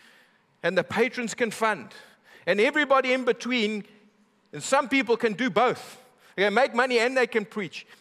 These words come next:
But the reality is, for the end time reality and harvest to come, everybody has to play their part. And I today am gonna invite you into that space.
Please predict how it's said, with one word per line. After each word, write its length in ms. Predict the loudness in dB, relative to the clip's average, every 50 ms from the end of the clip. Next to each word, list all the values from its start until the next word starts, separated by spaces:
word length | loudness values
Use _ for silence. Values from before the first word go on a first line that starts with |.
| _ -2
But 340 | 0 0 0 -2 -8 -4 0
the 140 | 2 2 4
reality 480 | 4 4 4 4 4 4 2 0 -2
is, 420 | -4 -2 0 2 2 2 0 -2 -6
for 160 | -4 0 0
the 180 | 0 0 0
end 300 | 0 -2 -2 -2 -4 -4
time 260 | -2 2 2 2 2 2
reality 400 | 2 2 2 4 2 2 0 0
and 120 | -2 -2
harvest 420 | 0 0 0 2 0 -2 -6 -6
to 80 | -10 -6
come, 240 | -4 -2 -2 0 0
everybody 480 | 0 0 0 -2 0 2 2 2 2
has 220 | 0 -2 -2 -4 -8
to 100 | -12 -8
play 240 | -2 0 0 0 0
their 140 | -2 -6
part. 400 | -4 -2 0 0 0 0 -2 -8 -16 -20 -8 -4
And 140 | 0 2 4
I 220 | 4 6 4 4 2
today 440 | 0 -4 -2 0 2 4 4 4
am 120 | 2 2 2
gonna 180 | 2 2 2
invite 560 | 2 0 0 -2 0 0 2 2 0 -2 -4 -10
you 80 | -8 -6
into 380 | -6 -6 -6 -6 -6 -4 -2
that 180 | 0 0 0 -2
space. 600 | -6 -10 -4 -4 -4 -4 -4 -6 -14 -20 -20